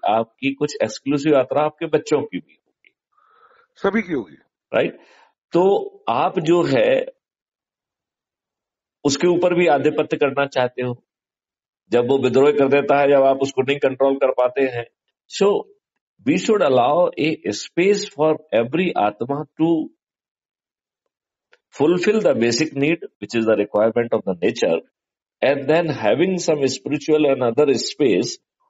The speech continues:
Speaker 1: to realize the real purpose for that soul has come in this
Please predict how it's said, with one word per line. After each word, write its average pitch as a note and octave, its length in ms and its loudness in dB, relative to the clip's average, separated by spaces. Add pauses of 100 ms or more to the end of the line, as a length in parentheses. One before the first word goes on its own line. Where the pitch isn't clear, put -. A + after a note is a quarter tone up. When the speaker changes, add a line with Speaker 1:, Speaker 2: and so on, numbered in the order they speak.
(140)
Speaker 1:
to D3+ 160 4
realize B2+ 640 2
the D3+ 380 2 (520)
real E3+ 280 2 (100)
purpose C#3 360 0
for A#2+ 340 0
that A#2 160 0 (200)
soul C3 200 4
has G#2 200 0 (180)
come C3 140 2 (200)
in F#2 100 -6
this F2+ 160 -4